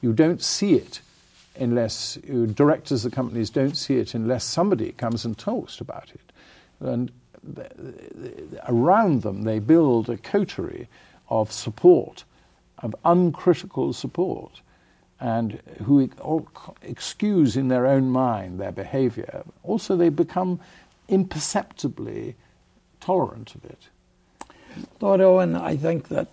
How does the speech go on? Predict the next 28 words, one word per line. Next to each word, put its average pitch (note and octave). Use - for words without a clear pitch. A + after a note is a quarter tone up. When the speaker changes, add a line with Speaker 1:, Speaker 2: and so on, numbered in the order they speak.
Speaker 2:
one D#3+
way C#3
we D#3
can C3+
not D#3
assure F3+
or D3
guarantee, C3+
but C3+
hope E3+
for D3
success C#3+
in C#3
identification D3+
is D#3
if D#3
people E3+
read C#3
In C#3
Sickness F3
and C#3+
in C3
Power, B2
Illnesses E3
in D3
Heads C3
of C3+
Government A#2+